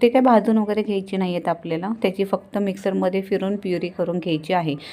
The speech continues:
तर गरम मसाल्यामध्ये मी हे बघा काय घेतले, सगळे खडा मसाला घेतलेला आहे. हे बघा, अ, जे आपण रेग्युलर घेतो ना, ते सगळं मी घेतलेलं आहे. तर सुकं खोबरं पहिलं बारीक करून घेतलं आणि त्याच्यानंतर मग त्याच्यामध्ये कांदा आणि बाकीचा जो सामान होता ना, म्हणजे,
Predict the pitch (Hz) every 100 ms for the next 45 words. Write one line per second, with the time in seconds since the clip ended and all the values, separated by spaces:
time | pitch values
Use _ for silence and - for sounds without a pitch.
0 | - - - 190 196 214 233 226 226 214
1 | 208 202 196 196 196 190 185 180 175 175
2 | 175 170 170 165 202 220 185 196 196 190
3 | 185 185 180 190 185 180 180 - 170 175
4 | 170 165 180 262 - - - _ 196 180
5 | 170 165 156 180 180 _ - - 190 175
6 | 175 170 226 226 233 220 202 190 196 196
7 | 202 196 190 190 190 185 - 175 175 190
8 | 294 - 170 160 156 147 147 147 160 -
9 | - - - 190 196 196 196 202 214 208
10 | 214 208 214 208 202 180 196 208 214 220
11 | 226 226 220 202 196 190 196 190 190 185
12 | 214 208 190 185 185 185 196 190 175 165
13 | 190 185 185 185 170 - 190 190 185 185
14 | 180 180 - 175 165 175 190 196 190 185
15 | 180 170 175